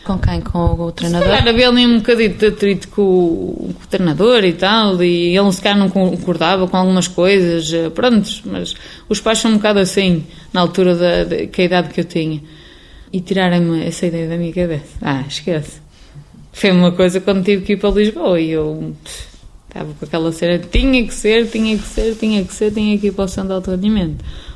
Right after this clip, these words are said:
Speaker 2: Foi mesmo porque os meus pais não eram muito a favor de eu tão nova de ir para lá, mas eu, ah, queria, sei lá, não sei. Era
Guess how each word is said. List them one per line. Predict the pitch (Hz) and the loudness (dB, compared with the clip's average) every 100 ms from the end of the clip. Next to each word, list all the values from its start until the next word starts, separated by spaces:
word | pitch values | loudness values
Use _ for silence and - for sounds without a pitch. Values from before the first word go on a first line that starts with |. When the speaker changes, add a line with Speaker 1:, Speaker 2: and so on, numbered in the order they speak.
| - | -2
Speaker 2:
Foi | 190 | 2
mesmo | 190 196 196 202 196 190 | 4 4 4 2 0 0
porque | 214 185 - 202 190 | -2 -2 0 2 4
os | 185 | 4
meus | 190 196 190 | 2 0 -2
pais | 196 196 185 | 0 0 0
não | 196 | 0
eram | 196 | 0
muito | 196 185 185 | 0 0 0
a | |
favor | 185 208 208 180 - - - - - - | -2 0 0 -2 -6 -18 -18 -18 -20 -6
de | 175 | -2
eu | 175 | 0
tão | 170 165 | 0 -4
nova | 170 165 165 | -2 -2 -2
de | 165 | -2
ir | |
para | 165 180 | 0 -2
lá, | 196 165 | -2 -4
mas | 160 156 151 | -4 -4 -2
eu, | 160 160 165 165 160 - - - - - - - - | -2 -2 -4 -6 -12 -18 -20 -20 -20 -20 -20 -18 -14
ah, | - 151 | -10 -10
queria, | 147 175 160 190 190 | -4 -2 2 2 0
sei | 185 | -4
lá, | 160 - - - - | -6 -8 -14 -20 -8
não | 180 170 | -2 -2
sei. | - 143 139 - - - - - | -2 -8 -10 -16 -20 -20 -20 -12
Era | 151 151 | -8 -4